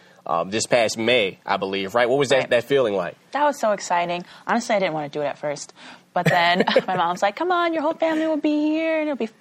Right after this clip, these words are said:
Speaker 2: fun." And it was. It was a really great time.
Speaker 1: You've had a pretty decorated career, to say the least,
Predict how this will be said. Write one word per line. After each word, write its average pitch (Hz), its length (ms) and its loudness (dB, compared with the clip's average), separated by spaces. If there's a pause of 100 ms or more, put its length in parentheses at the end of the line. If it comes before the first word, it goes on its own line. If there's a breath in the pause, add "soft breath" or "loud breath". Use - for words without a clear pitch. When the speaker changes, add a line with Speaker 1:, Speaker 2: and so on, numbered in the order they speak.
Speaker 2:
fun." 349 200 2
And 180 100 0
it 180 120 2
was. 143 380 2
It - 60 0
was 170 120 -2
a 156 60 -6
really 151 220 -4
great 143 200 -8
time. 131 300 -8 (160)
Speaker 1:
You've 107 180 -8
had 117 280 4
a 107 120 -2
pretty 113 500 -4 (120)
decorated 107 540 0
career, 104 300 0
to 95 60 -6
say 101 240 -2
the 104 80 -4
least, 95 540 -8